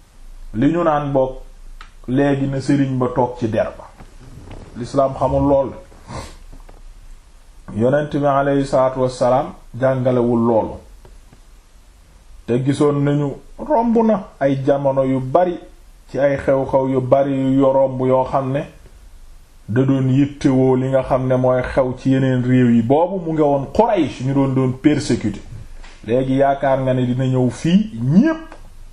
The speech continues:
"Ramathumul arabu bi, min qawsin wahida", comme li Seydina Ubay ibn Ka'b waxoon, radiyallahu anhu, ne bi ñu ñëwee Madinatul Munawwara ala saakini afdalu salaatu wassalaam, "wa awathumul ansaar,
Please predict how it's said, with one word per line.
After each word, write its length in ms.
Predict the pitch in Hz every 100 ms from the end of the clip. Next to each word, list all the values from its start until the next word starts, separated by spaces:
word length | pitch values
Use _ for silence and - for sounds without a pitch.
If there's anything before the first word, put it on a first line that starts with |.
| - - - - - - -
"Ramathumul 960 | 104 147 147 131 120 113 139 139 127
arabu 600 | 117 117 139 139 127 131 131
bi, 120 | 131 127 120
min 280 | 131 131 127
qawsin 520 | - 131 120 - 127 123
wahida", 640 | 123 113 107 120 110 - - - -
comme 220 | 135 135
li 120 | 135
Seydina 680 | 131 139 131 127 127 123 - -
Ubay 320 | 165 151 135
ibn 240 | 135 127 123 -
Ka'b 280 | 135 120
waxoon, 380 | 117 110 101 92 - - - - - - - - -
radiyallahu 800 | - 131 135 127 123 127 123 120
anhu, 220 | 123 127 123
ne 120 | 127
bi 140 | 123
ñu 160 | 147 156
ñëwee 240 | 160 160
Madinatul 640 | 156 156 147 143 139 151 135
Munawwara 640 | 135 131 127 127 123 123
ala 180 | 131 127 131 110 - -
saakini 580 | - 147 147 147 139
afdalu 440 | 135 131 131 127 123
salaatu 460 | - 127 127 131
wassalaam, 500 | 123 123 131 120 123
"wa 160 | 127 -
awathumul 880 | 131 127 120 120 117 104 131 123 123
ansaar, 540 | 123 120 - 120 -